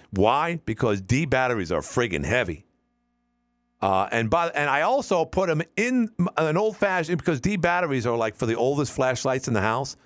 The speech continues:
Most times you just use a double bat-, battery, uh, double A battery, and those little ones that, that, that, that, you know, that you, you, you see spots for, like, three hours when you,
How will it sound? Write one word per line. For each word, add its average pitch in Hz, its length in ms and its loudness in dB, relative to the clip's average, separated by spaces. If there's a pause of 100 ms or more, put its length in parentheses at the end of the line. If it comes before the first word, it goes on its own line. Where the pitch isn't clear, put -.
(260)
Most 120 260 2
times 113 240 0
you 87 80 -2
just 104 200 -6
use 104 160 -2
a 85 60 0
double 98 260 2
bat-, 107 320 -2
battery, 107 440 0
uh, 82 300 -6
double 98 280 0
A 104 60 0
battery, 107 400 -2 (800)
and 90 100 4
those 87 160 2
little 98 200 2
ones 104 280 -2
that, 73 220 -4
that, 85 200 -2
that, - 260 -6
that, - 140 -4
you 107 100 0
know, 78 160 -2 (120)
that 92 160 -4
you, 98 100 0
you, 90 300 -4
you 92 140 -4
see 104 180 -4
spots 95 420 -2
for, 117 120 -2
like, 98 140 -2
three 101 240 0
hours 98 360 0
when 87 80 -2
you, 78 80 -2